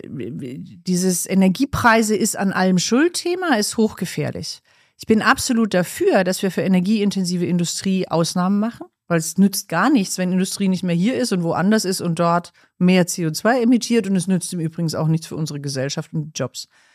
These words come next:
Aber so diese platte Story, Energiewende gleich hohe Energiepreise,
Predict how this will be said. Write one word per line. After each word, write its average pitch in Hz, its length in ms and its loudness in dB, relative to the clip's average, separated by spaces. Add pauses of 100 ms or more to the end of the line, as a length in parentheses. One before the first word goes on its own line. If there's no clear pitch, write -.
(560)
Aber 175 240 4
so 175 140 2
diese 165 260 2
platte 277 640 -2
Story, 214 680 0
Energiewende 180 680 -2
gleich 165 280 -6
hohe 175 200 -2
Energiepreise, 240 880 -6